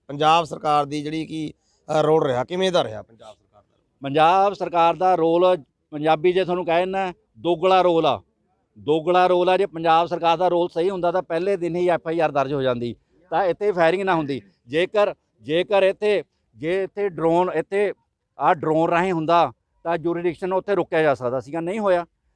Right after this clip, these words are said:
Speaker 2: ਸੋ ਕਹਿਣ ਲਈ ਇਹ ਸਾਰਾ ਸਿਸਟਮ, ਸਾਰਾ ਕੁਛ ਜਿਹੜਾ ਸਿਸਟਮ ਆ, ਪੋਲੀਟੀਸ਼ੀਅਨਾਂ ਦਾ ਸਾਰਾ ਸਿਸਟਮ, ਜਿਹੜੀਆਂ ਵੀ ਸਰਕਾਰਾਂ ਜਿਵੇਂ ਦਿੱਲੀ ਤੋਂ ਚੱਲਦੀਆਂ, ਉਹ ਇੱਦਾਂ ਹੀ ਹੁੰਦਾ ਹੈ। ਤੇ ਆਉਣ ਵਾਲੇ ਸਮੇਂ 'ਚ ਵੀ ਹੋਣਾ, ਅੱਗੇ ਵਾਲੇ ਸਮੇਂ 'ਚ ਵੀ ਹੋਣਾ। ਇਹ ਲੋਕਾਂ ਨੇ ਸਮਝਣਾ ਹੈ, ਕਿਉਂਕਿ ਜਦ ਤੱਕ ਲੋਕ ਇਕੱਠੇ ਨਹੀਂ ਹੁੰਦੇ,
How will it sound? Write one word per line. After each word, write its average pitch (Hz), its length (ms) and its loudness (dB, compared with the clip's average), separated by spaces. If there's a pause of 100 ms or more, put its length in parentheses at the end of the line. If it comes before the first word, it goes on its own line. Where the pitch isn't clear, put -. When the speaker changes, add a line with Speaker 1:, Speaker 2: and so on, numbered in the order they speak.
(160)
Speaker 2:
ਸੋ 196 140 -2
ਕਹਿਣ 190 300 -4
ਲਈ 226 120 -6
ਇਹ 226 100 0
ਸਾਰਾ 180 240 -2
ਸਿਸਟਮ, 165 320 -12
ਸਾਰਾ 156 320 -2
ਕੁਛ 175 120 -10 (540)
ਜਿਹੜਾ 180 300 0
ਸਿਸਟਮ - 420 -10
ਆ, 190 100 -2
ਪੋਲੀਟੀਸ਼ੀਅਨਾਂ 185 760 -6
ਦਾ 190 160 2
ਸਾਰਾ 165 300 -4
ਸਿਸਟਮ, 160 340 -12
ਜਿਹੜੀਆਂ 160 340 -6
ਵੀ 180 80 -6
ਸਰਕਾਰਾਂ 151 460 -4
ਜਿਵੇਂ 151 200 -8
ਦਿੱਲੀ 139 240 -8
ਤੋਂ 156 120 -2
ਚੱਲਦੀਆਂ, 139 480 -6 (340)
ਉਹ 156 100 0
ਇੱਦਾਂ 147 200 -2
ਹੀ 170 60 -2
ਹੁੰਦਾ 151 260 -2
ਹੈ। 156 60 -6 (340)
ਤੇ 170 220 -6
ਆਉਣ 139 300 0
ਵਾਲੇ 160 180 0
ਸਮੇਂ 156 220 -10
'ਚ - 60 -10
ਵੀ 165 100 -8
ਹੋਣਾ, 160 340 -6
ਅੱਗੇ 131 160 -8
ਵਾਲੇ 160 280 -2
ਸਮੇਂ 160 260 -8
'ਚ 151 60 -12
ਵੀ 165 80 -8
ਹੋਣਾ। 160 240 -4 (280)
ਇਹ 170 160 0
ਲੋਕਾਂ 170 360 -2
ਨੇ 196 80 -4
ਸਮਝਣਾ 143 380 -6
ਹੈ, 107 120 -12
ਕਿਉਂਕਿ - 540 -8
ਜਦ 156 160 2
ਤੱਕ 175 220 -6
ਲੋਕ 165 500 0
ਇਕੱਠੇ 190 360 -4
ਨਹੀਂ 202 120 -2
ਹੁੰਦੇ, 170 320 0